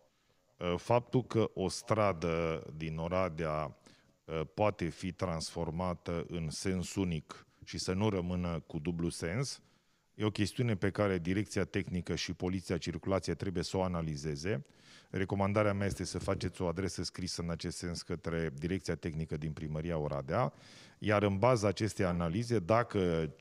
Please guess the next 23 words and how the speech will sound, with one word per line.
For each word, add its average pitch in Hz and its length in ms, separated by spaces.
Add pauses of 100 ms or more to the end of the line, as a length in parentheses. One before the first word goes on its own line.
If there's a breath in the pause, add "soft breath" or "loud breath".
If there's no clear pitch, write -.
(140)
circulația 98 760
mașinilor 87 800 (420 soft breath)
către, 92 800
uh, 80 80 (140)
zona 104 320
respectivă 92 580
se 87 140
poate 98 260
face 95 300
cu - 140
un 90 80
singur 92 340
sens, 101 440 (420 loud breath)
uh, 107 120
cu 147 140
siguranță 123 840 (160 loud breath)
aceasta 127 360
este 113 180
o - 20
măsură 98 440
ca 104 180
banda 101 420
care 87 480